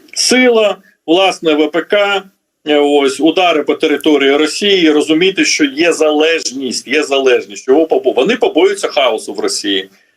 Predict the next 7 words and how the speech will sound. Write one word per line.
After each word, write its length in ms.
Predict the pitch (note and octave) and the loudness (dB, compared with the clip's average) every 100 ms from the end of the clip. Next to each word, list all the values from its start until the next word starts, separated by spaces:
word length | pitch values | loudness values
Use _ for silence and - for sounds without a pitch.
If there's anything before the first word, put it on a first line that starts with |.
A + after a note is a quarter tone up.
| - | -4
А 100 | D4 | 0
Україна 480 | - F#4+ F#4 F4+ B3 | 0 2 2 0 -2
хаос 380 | B3+ A#3+ G3+ | -2 -2 -2
в 20 | F#3+ | -2
Росії 340 | D#3+ - F3+ | -2 0 0
може 300 | E3 D#3 D3 | 2 0 0
влаштувати. 720 | C3 B2 - A2 G#2 G2 - | 0 0 -2 0 0 -2 -8